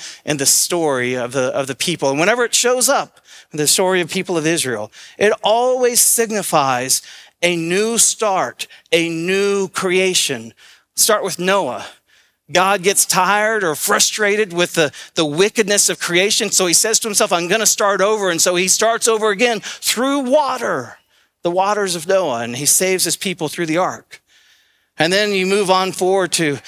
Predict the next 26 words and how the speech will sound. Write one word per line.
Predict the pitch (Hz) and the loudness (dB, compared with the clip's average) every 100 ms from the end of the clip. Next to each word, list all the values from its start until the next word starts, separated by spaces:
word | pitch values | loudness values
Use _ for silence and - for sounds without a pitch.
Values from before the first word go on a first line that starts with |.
| - | -10
his | - 156 | -2 -2
people | - 208 - 160 | 0 -2 0 0
crying | - - 180 180 180 | 0 0 2 2 0
out | 175 175 156 - - - - - | 0 0 -2 -4 -8 -10 -16 -4
in | 151 143 | -2 2
slavery | 131 - 156 165 185 139 131 110 123 113 - | 2 2 2 2 2 -2 -6 -6 -10 -12 -8
in | 135 | -6
Egypt, | 131 165 170 135 - | -2 -2 0 -2 -2
and | 139 | -2
he | |
wants | 139 160 | 0 -2
to | - | -4
create | - 170 160 147 | -6 -4 -2 0
a | |
nation | 143 151 175 - 131 120 - - 135 | 0 0 0 -2 -4 -8 -14 -16 -2
dedicated | 165 180 175 165 147 127 | 0 0 0 0 0 -2
and | 127 - | -6 -4
formed | 151 160 156 | -2 -2 -2
for | 139 | -4
himself. | 127 - 190 160 | 0 2 2 0
And | 143 | -2
so | 135 156 | -2 -2
he | 143 147 | -2 -2
leads | 139 151 190 196 156 | 0 0 0 0 0
them | 165 156 147 | 0 -2 -6
through | - 160 156 131 113 | -6 -4 -2 -4 -8